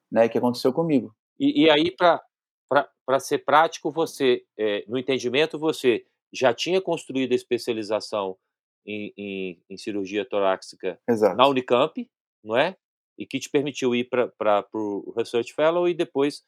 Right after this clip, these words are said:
Speaker 2: o Clinical Fellow. E depois eu imagino que você fez alguma prova aí, é, que, que te habilitou a ser um médico normal, <laughs> entre aspas, né? Vamos dizer assim.
Speaker 1: Não, então, eu,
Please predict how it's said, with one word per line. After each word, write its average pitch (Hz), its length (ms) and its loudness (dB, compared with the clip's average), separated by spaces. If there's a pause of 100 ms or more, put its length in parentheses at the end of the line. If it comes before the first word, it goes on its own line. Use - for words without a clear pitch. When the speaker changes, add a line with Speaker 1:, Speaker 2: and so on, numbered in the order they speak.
(340)
Speaker 2:
o 131 100 -6
Clinical 143 420 -2
Fellow. 92 360 -2 (240)
E 156 80 -2
depois 190 400 6
eu 208 80 4
imagino 180 480 2
que 185 120 -4
você 185 280 0
fez 170 240 0
alguma 156 300 0
prova 143 460 4
aí, 135 280 0 (480)
é, 104 920 2 (200)
que, 131 180 -4
que 131 200 -8
te - 200 -2
habilitou 147 760 2 (400)
a 117 80 -4
ser 147 180 -2
um 143 80 4
médico 131 920 2 (280)
normal, 120 460 4
<laughs> - 20 0
entre 123 300 2
aspas, 104 440 2
né? 131 200 0 (300)
Vamos 127 160 2
dizer 139 140 4
assim. - 260 -2 (260)
Speaker 1:
Não, 175 220 4
então, 170 380 6
eu, 147 420 6